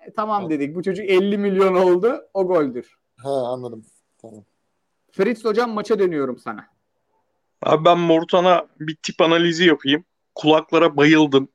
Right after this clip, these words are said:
Speaker 3: İnanılmaz güzel kulakları
Speaker 1: Burun.
Speaker 3: var. Yani
Speaker 1: Burun.
Speaker 3: <laughs> küçük ve kepçe kulak. Müthiş. Yani o yüzden ümitliyim. Bir de hani Çikaldao'da benim düz adam yorumum vardı ya geçen hafta. Yani altı buçuk milyon euro verdiysem ben onu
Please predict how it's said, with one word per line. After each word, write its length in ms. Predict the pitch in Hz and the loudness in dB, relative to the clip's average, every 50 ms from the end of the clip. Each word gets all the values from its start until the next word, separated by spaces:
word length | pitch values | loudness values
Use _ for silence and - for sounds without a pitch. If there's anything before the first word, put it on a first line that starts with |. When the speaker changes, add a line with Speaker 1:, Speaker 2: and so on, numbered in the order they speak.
| _ _ _ _ _ | _ _ _ _ _
Speaker 3:
İnanılmaz 580 | 147 127 127 135 143 147 147 151 151 156 151 127 | -6 0 2 4 4 6 6 6 4 4 2 -2
güzel 260 | 123 120 120 226 208 | 0 2 2 2 2
kulakları 360 | - - - 104 104 139 147 | 2 0 2 2 2 2 2
Speaker 1:
Burun. 180 | - - 170 - | 2 4 4 6
Speaker 3:
var. 160 | - - - - _ _ _ _ | 4 2 0 -4 _ _ _ _
Yani 160 | 98 101 107 - _ - - - | -6 -6 -6 -6 _ -16 -12 -8
Speaker 1:
Burun. 380 | 135 147 151 165 180 202 240 - - - - _ | -4 -2 0 0 0 0 -4 -8 -12 -18 -20 _
Speaker 3:
<laughs> 240 | _ _ _ _ | _ _ _ _
küçük 420 | - - 143 - - 226 - 170 160 | -6 -6 -4 -2 -2 -2 -2 0 -2
ve 120 | 180 175 | -4 0
kepçe 480 | - 190 170 175 175 - - - 175 - | 2 2 2 2 0 -2 0 0 0 0
kulak. 520 | - 170 151 151 160 - - - - _ - | 2 2 4 4 4 2 -2 -12 -20 _ -12
Müthiş. 560 | 165 147 151 165 - - 139 117 - - - - - _ _ _ _ - | -8 -4 -4 -4 -4 -4 -6 -6 -6 -6 -8 -12 -18 _ _ _ _ 0
Yani 180 | 120 120 131 147 | 2 4 6 6
o 60 | 156 | 4
yüzden 280 | 165 156 165 175 151 - | 4 4 2 0 2 0
ümitliyim. 560 | 143 147 160 156 - - 190 196 185 190 220 - _ _ _ _ _ _ _ _ _ _ - | 0 -2 -2 -4 -6 -4 -2 0 0 0 -2 -4 _ _ _ _ _ _ _ _ _ _ -4
Bir 80 | 127 139 | 0 0
de 40 | |
hani 240 | 156 160 165 165 156 | 2 2 0 -2 -4
Çikaldao'da 800 | - - - - 156 151 160 165 165 175 180 175 175 165 175 175 165 | -6 -10 -2 -2 0 0 2 2 4 4 6 6 4 4 4 2 4
benim 240 | 165 165 165 170 - - _ _ _ _ _ _ _ _ 127 123 | 2 0 0 -4 -8 -14 _ _ _ _ _ _ _ _ -8 -4
düz 160 | 135 143 151 | 0 4 4
adam 320 | 160 151 156 160 160 165 | 4 6 4 2 2 2
yorumum 440 | 165 165 165 160 160 170 165 165 160 | 2 2 2 2 2 2 2 4 4
vardı 260 | 156 156 160 170 202 | 4 4 2 2 2
ya 60 | 190 | 2
geçen 300 | 156 123 113 - - 113 | 2 2 -2 -2 -2 -4
hafta. 420 | 104 104 101 - _ - 90 90 - - _ _ _ _ _ _ _ _ _ - | -2 -2 -4 -4 _ -6 -6 -6 -6 -10 _ _ _ _ _ _ _ _ _ -8
Yani 180 | 110 - 196 156 | -6 -4 -2 2
altı 340 | 156 156 156 156 - 170 147 | 2 2 2 0 -4 -10 -14
buçuk 220 | 135 - 131 - | -12 -14 -14 -10
milyon 420 | 143 139 131 131 131 131 131 135 143 | -6 -6 -4 -2 -2 -2 -2 -2 -2
euro 220 | 160 156 151 147 | -2 0 0 0
verdiysem 500 | 151 156 156 151 143 120 - 170 170 160 | 0 -2 -2 -4 -12 -8 -8 -8 -4 -2
ben 120 | 160 160 | -4 -4
onu 320 | 151 156 151 147 156 170 | -2 -4 -4 -4 -4 -8